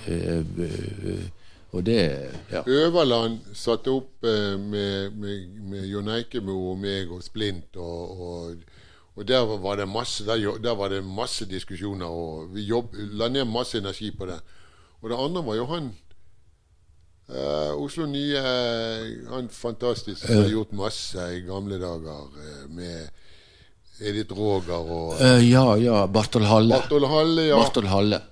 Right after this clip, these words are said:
Speaker 1: Han
Speaker 2: Han er
Speaker 1: var
Speaker 2: også i live ennå.
Speaker 1: Ja, og det var han som hadde gjort de tingene med Norvald på Oslo
Speaker 2: Ja.
Speaker 1: Nye tidligere. Så Bartol og Norvald var jo gamle kjente.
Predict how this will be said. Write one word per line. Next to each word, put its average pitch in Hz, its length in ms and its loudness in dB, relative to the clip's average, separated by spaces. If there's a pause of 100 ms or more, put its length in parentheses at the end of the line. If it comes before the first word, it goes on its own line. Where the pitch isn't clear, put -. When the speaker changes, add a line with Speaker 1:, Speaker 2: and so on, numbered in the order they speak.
(200)
Speaker 1:
Han 120 160 6
Speaker 2:
Han - 20 4
er 95 40 6
Speaker 1:
var 92 160 8
Speaker 2:
også 123 100 0
i 117 40 4
live 139 280 4
ennå. 117 340 2
Speaker 1:
Ja, 101 220 6
og 92 180 2
det 101 80 6
var 101 100 6
han 87 520 2
som - 260 0
hadde 78 520 -2 (160)
gjort 90 240 0
de 127 100 -2
tingene 123 360 2
med 98 120 2
Norvald 85 480 2
på 98 160 -4
Oslo 85 240 -4
Speaker 2:
Ja. 78 80 2
Speaker 1:
Nye 82 240 0 (180)
tidligere. 82 500 -2 (560)
Så 98 120 -2
Bartol 82 680 0 (140)
og 78 300 0 (380)
Norvald 80 420 0
var 82 120 2
jo 101 100 6
gamle 92 340 4
kjente. 76 440 -2